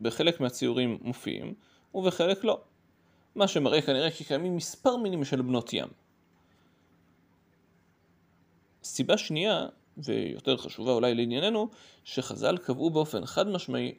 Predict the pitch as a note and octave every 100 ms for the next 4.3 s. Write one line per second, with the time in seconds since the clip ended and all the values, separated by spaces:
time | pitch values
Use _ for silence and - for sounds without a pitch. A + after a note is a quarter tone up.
0 | - G#3+ C#3+ A2 C3+ D3 D3+ - _ _
1 | - A#2 - - A3 A#3+ A#3+ - B2 E3
2 | - C3+ - - - - A3+ - G#3+ G#3+
3 | _ _ _ _ _ - A#2 A#2 C#3 -
4 | D#3 D#3 D#3+